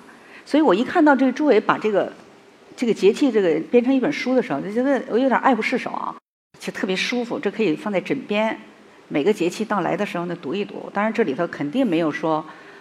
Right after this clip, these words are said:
雾霾。<laughs> 啊，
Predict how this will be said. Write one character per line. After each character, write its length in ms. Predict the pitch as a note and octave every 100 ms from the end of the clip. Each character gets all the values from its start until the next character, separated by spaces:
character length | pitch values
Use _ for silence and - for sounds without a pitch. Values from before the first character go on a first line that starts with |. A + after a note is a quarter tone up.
| -
雾 140 | F3+
霾。 260 | D#3 C#3 C3 - - - - - - - - -
<laughs> 40 | A3 A#3 G#3+ E3 C#3 F2 - - - - - - - - - - -
啊， 220 | E3 D3